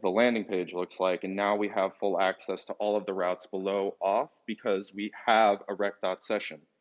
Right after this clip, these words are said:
And I'll actually show you that. So if we come into session, once again, it's empty. After I logged in, it created this giant cookie. You see that? And it says that the age is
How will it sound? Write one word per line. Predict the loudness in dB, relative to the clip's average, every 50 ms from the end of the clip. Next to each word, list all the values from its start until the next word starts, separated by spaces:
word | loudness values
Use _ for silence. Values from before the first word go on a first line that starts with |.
| _ _ -20 -20 -20 _ _ _ -6
And | -4 -2
I'll | 0 0 2 2
actually | 2 0 -2 -4 -8 -8
show | -4 -2 -2 -2
you | 0 -2 -2 -2
that. | -2 -4 -4 -6 -12 _ _ _ _ _ _ _ _ _ _ _ _ _ -20 _ _ -20 _ _ _ _ _ _ _ _ _ _ _ _ _ _ _ _ _ _ _ _ _ _ _ _
So | _ -8 -4 -2
if | -2 -2
we | -2
come | -2 -2 -2 0
into | 0 -2 -2
session, | -2 -2 -2 -2 -2 -2 -2 -2
once | -2 -4 -4
again, | -4 -4 -2 -2
it's | -4 -4 -2
empty. | -4 -4 -2 -2 -2 -2 -2 -4 -8 -14 _ _ _ _ _ 4
After | 4 4 4 2 2 2 2 4
I | 4 2
logged | 4 4 4 2 2 0 -2 -4
in, | -2 -2 -4 -6 -8 -12 -16 -20 _ _ _ _ _ _ _ _ _ _ _ _ _ _ _ _
it | -10 -10
created | -6 -2 0 0 2 0 0 -2
this | -4 -4 -6 -10 -14 -12
giant | -10 -4 -2 0 2 2 2 2 0 -2 -4 -8
cookie. | -4 -4 -4 -2 -2 -6 -4
You | -4 -6
see | -6 -4 -2 0 2
that? | 2 2 2 2
And | 0 -2
it | -2 -4 -2
says | 2 4 4 4 4 2 0
that | -2 -2
the | -2 -4 0
age | 4 4 6 6 4 2 0 -2 -2
is | 0 2 2 2 0 -2 -6 -12